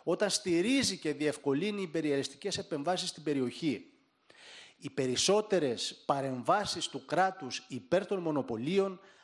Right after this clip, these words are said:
αποτελούν, κατά τη γνώμη μας, και την βαθύτερη αιτία για μικρά ή μεγάλα εγκλήματα σε βάρος των εργαζομένων. Δηλαδή το γεγονός ότι το κράτος κάνει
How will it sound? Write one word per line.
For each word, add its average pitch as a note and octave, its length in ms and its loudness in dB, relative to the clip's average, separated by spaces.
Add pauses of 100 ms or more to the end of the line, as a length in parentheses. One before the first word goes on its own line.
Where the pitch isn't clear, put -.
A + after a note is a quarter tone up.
(180)
αποτελούν, D#3 640 0
κατά F#3+ 220 0
τη C#3 100 -2
γνώμη F#3 280 -4
μας, G3+ 200 -2
και E3 120 -2
την D#3 220 -4
βαθύτερη E3 720 2
αιτία C#3 360 2
για C3+ 200 0
μικρά D3+ 680 -2 (220)
ή E3 140 -4
μεγάλα D#3+ 400 2
εγκλήματα D3+ 760 0
σε - 140 -6
βάρος C#3+ 260 -2
των D#3 100 -4
εργαζομένων. B2 640 -2 (520)
Δηλαδή C3 380 -4
το G3 80 -2
γεγονός C#3+ 560 -2
ότι D#3 160 -4
το A2+ 120 -2
κράτος D#3 640 0 (280)
κάνει E3+ 300 0